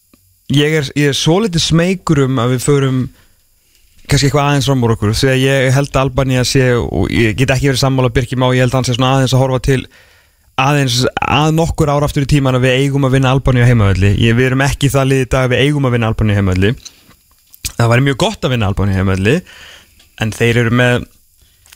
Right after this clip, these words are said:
leikmenn í góðum liðum og þetta er gott lið sem að hefur, uh,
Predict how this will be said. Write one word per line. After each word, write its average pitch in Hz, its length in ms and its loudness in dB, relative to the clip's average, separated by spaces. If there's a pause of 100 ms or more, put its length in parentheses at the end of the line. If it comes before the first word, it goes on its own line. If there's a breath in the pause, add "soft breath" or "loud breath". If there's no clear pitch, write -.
(120)
leikmenn 127 400 0
í 117 80 -6
góðum 135 320 0
liðum 131 320 2
og 120 80 0
þetta 117 100 -4
er - 140 -16
gott 131 240 -6
lið 131 160 0
sem 131 160 0
að 123 80 2
hefur, 127 240 0 (160)
uh, 71 420 0